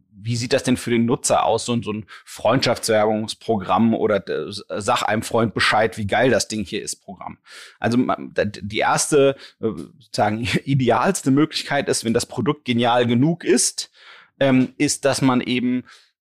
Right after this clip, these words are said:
ähm, ja, ka-, gar keine Incentivierung braucht, weder für den, der wirbt, noch für den, der ange-, also der angeworben wird. Ähm,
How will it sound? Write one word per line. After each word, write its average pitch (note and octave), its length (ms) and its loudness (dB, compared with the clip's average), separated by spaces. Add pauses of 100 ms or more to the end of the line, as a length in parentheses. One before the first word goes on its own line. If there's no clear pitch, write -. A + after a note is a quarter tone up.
(180)
ähm, A#2 440 2 (380)
ja, A2 260 -2 (100)
ka-, - 180 -4
gar A#2+ 160 -2
keine C#3+ 200 2
Incentivierung A#2+ 640 0
braucht, A#2+ 460 0
weder C3 340 2
für C3 200 0
den, C3+ 360 4
der G#2+ 340 0
wirbt, F3 420 0
noch C3 200 -2
für - 160 -2
den, B2 320 2
der - 280 -2
ange-, B2+ 280 2
also A2+ 380 -2 (320)
der A2 220 0
angeworben G2+ 600 2
wird. C#3+ 320 0 (480)
Ähm, A#2+ 260 4